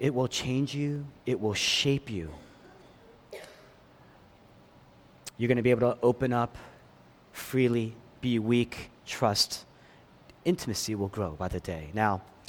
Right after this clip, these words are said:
just like last week, uh, you know, we're in this third point. How do you apply it?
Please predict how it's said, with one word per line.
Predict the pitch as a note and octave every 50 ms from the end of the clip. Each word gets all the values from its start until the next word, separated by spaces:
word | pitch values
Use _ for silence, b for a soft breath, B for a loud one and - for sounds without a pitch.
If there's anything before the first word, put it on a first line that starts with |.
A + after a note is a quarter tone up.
| b b b b b b b b b b b b b b b b - - -
just | D#3 C#3+ -
like | D3+ D3 C#3+ C#3
last | C#3+ C#3 C#3 -
week, | C3+ C3 A#2+ A#2 - - - -
uh, | - C3 B2+ B2 B2 B2 B2 -
you | C3+ B2+
know, | B2
we're | B2 B2+ C3 B2+ C3 C3
in | C3
this | B2+ B2+ -
third | - - C#3 B2+ A#2 -
point. | - C3 C3 B2+ A2+
How | G2+ A#2+ C3
do | C3+ C3+
you | B2
apply | A2 - - - A#2 A#2 A#2+
it? | A#2 A#2 A#2